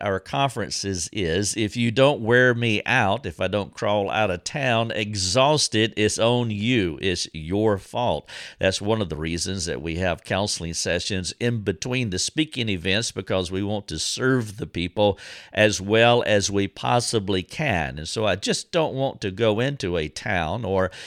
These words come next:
into a church or organizational context and just do speaking and then take vacation the rest of the time. No, we are there for a singular purpose, which is to serve the people.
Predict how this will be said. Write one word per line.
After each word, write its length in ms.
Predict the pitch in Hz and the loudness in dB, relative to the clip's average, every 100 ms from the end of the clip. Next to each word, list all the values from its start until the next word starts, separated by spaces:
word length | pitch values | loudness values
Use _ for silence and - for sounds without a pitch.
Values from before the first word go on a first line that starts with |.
| - - | -16 -4
into 380 | 107 104 110 | -4 0 2
a 180 | 107 92 | 2 2
church 480 | - - 110 - - | -2 -2 0 0 -2
or 180 | 98 - | -4 0
organizational 840 | 104 107 98 90 101 101 101 90 80 | 0 0 -2 0 0 2 0 -2 -4
context 800 | - 131 120 - 76 87 - | 0 0 0 -2 -2 -4 -4
and 140 | 98 87 | -6 -2
just 320 | 117 - 101 | -2 -2 -2
do 240 | 107 98 | 0 0
speaking 880 | 87 - - - 160 175 - 87 101 | 0 0 -2 -2 -2 -2 -2 -4 0
and 180 | 113 104 | 0 0
then 120 | 107 | -2
take 260 | 113 127 104 | 2 2 2
vacation 720 | 104 120 - 147 165 - 135 | 2 2 4 2 2 2 0
the 120 | 135 135 | 0 2
rest 340 | 147 160 - | 4 4 2
of 120 | 95 | -2
the 60 | 85 | -4
time. 460 | - 90 90 92 95 - - - | -4 -2 0 -2 -6 -14 -18 -10
No, 380 | 104 113 117 - | 0 2 2 -2
we 380 | 98 107 101 117 | -4 0 2 2
are 180 | 120 127 | 2 0
there 380 | 98 95 98 98 | 2 2 2 0
for 260 | - 98 | -2 -2
a 80 | 98 | -2
singular 560 | - 104 101 95 110 110 | -2 -4 -2 -2 -2 -4
purpose, 560 | - 127 135 80 - | -4 -6 -4 -6 -6
which 180 | 87 - | -8 -6
is 120 | 87 | -8
to 160 | - 80 | -6 -6
serve 480 | - 107 104 92 - | -4 -2 -2 -2 -6
the 140 | 73 | -10
people. 480 | 71 131 143 90 92 | -6 -6 -2 0 -2